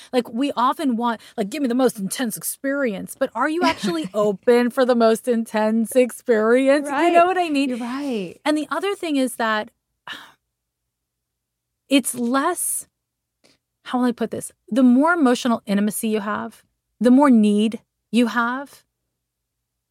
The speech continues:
Speaker 1: the stickier the journey a little bit. And when I say sticky, I mean, like, lymphatic stick. Like,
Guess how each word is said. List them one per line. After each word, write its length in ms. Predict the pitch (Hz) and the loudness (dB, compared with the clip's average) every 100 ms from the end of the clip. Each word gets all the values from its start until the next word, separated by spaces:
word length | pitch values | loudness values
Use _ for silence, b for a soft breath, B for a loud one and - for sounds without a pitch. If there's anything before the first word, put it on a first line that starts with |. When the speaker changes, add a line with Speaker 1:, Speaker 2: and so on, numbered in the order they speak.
| _ _ _ _ _ | _ _ _ _ _
Speaker 1:
the 300 | 202 214 247 | -4 2 4
stickier 1000 | 226 - - - 294 277 294 302 302 302 | 2 -4 -14 -10 -8 -6 -4 -4 -4 -6
the 160 | 262 226 | -6 -8
journey 920 | 196 175 214 214 208 190 185 - - - | -10 -10 -6 -2 -2 -2 -6 -10 -14 -6
a 120 | 202 | -2
little 260 | 196 190 196 | -2 -4 -6
bit. 240 | 202 - - | -6 -4 0
And 80 | |
when 100 | 233 | 2
I 60 | 269 | 2
say 160 | 302 349 | 0 -2
sticky, 320 | - 269 254 | -4 -2 2
I 20 | |
mean, 180 | 240 247 | 2 2
like, 180 | 226 214 | 0 -2
lymphatic 760 | 202 208 214 - 185 202 247 | -2 0 0 0 0 0 0
stick. 580 | - - 311 320 - 320 | -4 -4 -2 -2 -6 -6
Like, 260 | 285 277 - | 2 2 0